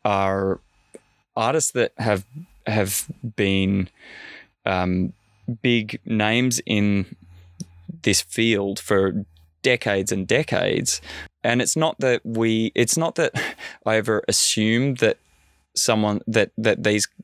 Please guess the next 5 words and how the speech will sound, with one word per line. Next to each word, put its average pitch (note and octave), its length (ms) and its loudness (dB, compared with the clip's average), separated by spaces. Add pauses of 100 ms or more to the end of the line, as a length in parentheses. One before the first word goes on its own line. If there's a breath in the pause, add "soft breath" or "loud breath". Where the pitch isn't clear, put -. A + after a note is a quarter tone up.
(100)
people G#2 400 0
are G2 320 0
in G#2+ 400 2
really G#2+ 640 0 (1400 loud breath)
secure, G#2+ 920 0